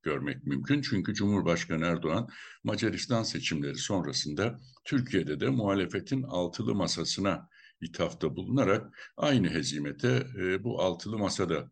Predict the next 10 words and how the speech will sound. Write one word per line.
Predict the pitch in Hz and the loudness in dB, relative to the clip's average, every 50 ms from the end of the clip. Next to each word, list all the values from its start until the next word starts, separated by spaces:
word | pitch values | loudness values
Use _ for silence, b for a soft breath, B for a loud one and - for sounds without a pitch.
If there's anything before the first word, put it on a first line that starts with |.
| _ _ _ | _ _ _
uğrayacak | 80 76 73 69 76 73 69 - 101 98 - - - - | -4 -4 -2 0 0 0 0 0 0 0 -2 -4 -6 -4
demişti. | 69 67 65 64 - - - 131 135 - B B B B B B B | -2 -2 -2 -2 -2 0 0 0 0 -2 B B B B B B B
E, | - 95 95 90 90 92 85 | 0 2 2 4 4 2 2
C | - 120 117 107 | 2 4 4 4
H | 98 101 | 4 4
P | 104 95 85 | 4 4 4
lideri | 82 - 80 76 76 80 | 4 2 0 -2 -2 -4
Kılıçdaroğlu | - - - 95 - - - 92 82 78 73 71 - - - | -8 -8 -4 -4 -4 0 2 2 2 2 2 0 0 0 -2
ise | 127 - - 117 127 127 B B B B B - | -2 0 0 0 -2 -2 B B B B B 0
Macaristan'da | 123 113 - 98 87 76 - - - - 78 73 71 71 107 113 113 - | 0 2 2 2 0 -2 -4 -6 -4 -4 -2 -2 0 0 2 0 0 0